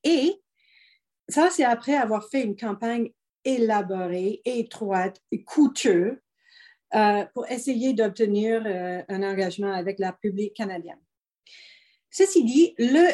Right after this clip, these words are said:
S C R S, nos voisins, dont David Vigneault est le, le chef, seulement treize pour cent des Canadiens reconnaissent le S C R S. Et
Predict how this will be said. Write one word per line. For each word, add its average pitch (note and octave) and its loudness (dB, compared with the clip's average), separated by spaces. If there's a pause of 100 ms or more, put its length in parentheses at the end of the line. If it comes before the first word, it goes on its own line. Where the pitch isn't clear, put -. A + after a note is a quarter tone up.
S C4+ 2
C A3+ 2
R G#3 0
S, A#3+ 2
nos A3+ 2
voisins, G3+ -2
dont G3+ -6
David F#3+ -6
Vigneault G3 -6
est F3+ 2
le, E3+ 0 (120)
le F3 -14
chef, G#3 2 (1300)
seulement D4+ 4
treize C#4 -2
pour G3 -8
cent G#3 -4
des F#3+ -4
Canadiens G3 -4
reconnaissent F#3+ -6
le F3 -4
S F#3+ -6
C F3+ -4
R D#3+ -8
S. - -20 (560)
Et - 2